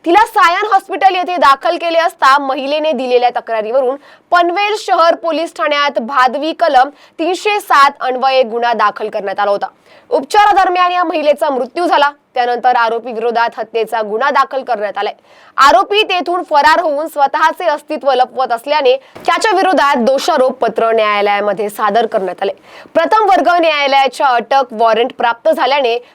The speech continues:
पोलिसांनी आरोपीची माहिती प्राप्त केली. यावेळी आरोपी हा मुलुंड येथे असल्याबाबत माहिती प्राप्त झालीय. पोलीस पथकाच्या सहाय्याने मुलुंड येथे तपास केला असता आरोपी हा सेतू जिल्हा परभणी येथे असल्याबाबत प्राथमिक माहिती मिळालीय.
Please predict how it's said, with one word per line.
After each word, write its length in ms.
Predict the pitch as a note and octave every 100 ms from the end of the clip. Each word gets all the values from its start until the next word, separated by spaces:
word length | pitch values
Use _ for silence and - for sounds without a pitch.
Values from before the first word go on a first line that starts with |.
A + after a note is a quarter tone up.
| _
पोलिसांनी 540 | E4+ E4 F#4+ G4 F4
आरोपीची 580 | G4+ D#4+ C#4+ C#4 D4+ -
माहिती 320 | D4 C#4+ A#3
प्राप्त 340 | B3 A#3+ - G3+
केली. 200 | G#3+ G#3+ - _ _ - -
यावेळी 420 | D#4+ G#4 G#4 G#4
आरोपी 500 | F#4+ D4+ D#4+ F4 E4
हा 160 | F4 E4
मुलुंड 360 | D4 C#4 E4+
येथे 260 | D#4+ D4 D#4
असल्याबाबत 760 | C4 B3+ B3 A#3+ C4+ A#3 A#3+ B3
माहिती 380 | A3+ A3+ G#3+
प्राप्त 380 | A#3 A#3 A3+ -
झालीय. 280 | G3+ G3+ G3+ - _ _ _ _
पोलीस 300 | F4+ F#4+ A4+ -
पथकाच्या 500 | G4 G4 F#4+ G4+ G4
सहाय्याने 580 | F#4 D#4+ D#4+ D#4 D#4 D#4
मुलुंड 380 | D4 D#4 F4
येथे 280 | D4+ D4+ D4
तपास 400 | B3 A3+ A#3 A#3+
केला 240 | C4+ C4 C4
असता 360 | B3+ - A#3+ C4 - -
आरोपी 480 | C4 D4 F4+ G#4 G#4+
हा 200 | F4 F4+
सेतू 440 | - E4+ F4 G#4+
जिल्हा 320 | F#4 F#4+ F4 F4+
परभणी 480 | F4 D4+ F4 E4+
येथे 220 | E4 D#4+ D#4
असल्याबाबत 720 | C4+ C4+ B3+ B3+ A3+ A#3 -
प्राथमिक 420 | - D#3+ A3 A#3+ A#3+
माहिती 280 | B3 G3 G#3
मिळालीय. 360 | G3+ G3 A3